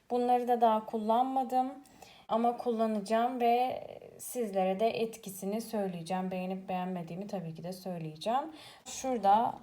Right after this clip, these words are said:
e, kırışıklık karşıtı nemlendirici kremimiz var.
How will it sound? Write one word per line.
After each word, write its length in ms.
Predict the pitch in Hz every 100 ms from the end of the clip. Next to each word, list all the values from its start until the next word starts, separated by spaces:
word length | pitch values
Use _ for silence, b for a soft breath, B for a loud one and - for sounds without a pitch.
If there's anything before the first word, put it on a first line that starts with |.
| -
e, 320 | 202 196 190 190
kırışıklık 640 | 269 247 - 208 220 -
karşıtı 600 | 220 190 180 - - 247 247
nemlendirici 760 | 208 196 190 190 185 180 202
kremimiz 640 | - 190 180 185 190 180 160
var. 300 | 180 269